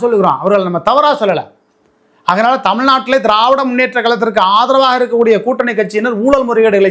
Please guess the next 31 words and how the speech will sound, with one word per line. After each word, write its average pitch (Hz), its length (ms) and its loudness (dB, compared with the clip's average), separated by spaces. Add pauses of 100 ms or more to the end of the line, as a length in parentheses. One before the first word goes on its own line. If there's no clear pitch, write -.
சுட்டிக்காட்ட 190 440 -2
வேண்டும். 165 220 -6 (680)
பாரதிய 262 440 2
ஜனதா 254 260 0 (120)
கட்சியை 262 380 0 (640)
தமிழ்நாட்டில் 254 800 2 (440)
ஒரு 208 280 2 (120)
சீட்டு 285 360 0
கூட, 247 100 4 (220)
ரெண்டு 214 220 0
மூணு 220 180 0
சீட்டு 269 240 -2
ஜெயிக்கலாம், 240 360 0
கொங்கு 240 220 0
மண்டலத்துல 233 400 0
ஜெயிக்கும், 220 240 2
அது 208 140 0
வேற 208 160 4
விஷயம். 196 260 -4 (540)
ஆனால் 214 260 2
அதை 220 160 0 (100)
மீறி 311 400 4 (440)
அஞ்சு 247 260 -4
சீட்டு 294 200 -2 (100)
ப-, 226 200 0
ஒரு 202 160 2
ப-, 214 360 4
பத்து 180 160 -2 (100)
சீட்லாம் 262 340 -2
ஜெயிக்க 262 220 0
வச்சுக்கிட்டீங்கன்னா 240 440 0